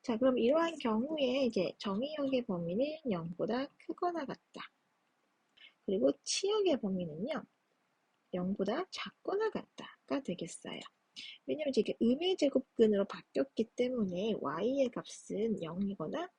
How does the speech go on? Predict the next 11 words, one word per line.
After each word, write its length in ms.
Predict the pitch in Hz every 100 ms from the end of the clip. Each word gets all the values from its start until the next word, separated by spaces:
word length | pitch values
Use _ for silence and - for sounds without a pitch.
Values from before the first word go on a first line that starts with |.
| -
음수가 460 | 208 220 - - 311
되어버리거든요. 880 | 180 175 - - 156 - - 170 - - _ _ _ _ _ - - -
그래프상으로 800 | - 254 269 - 254 240 226 226
보셔도 480 | - - 180 226 339 -
이해가 260 | 175 170 190
되시겠죠? 640 | - - - 147 - - - _
X축보다 760 | 196 - 214 - - 185 196 -
아래에 420 | 180 190 220 196
있으니까 760 | 165 - 196 165 - - 202 190 - - _
Y의 480 | 180 175 180 180 175
범위는 440 | 160 156 165 294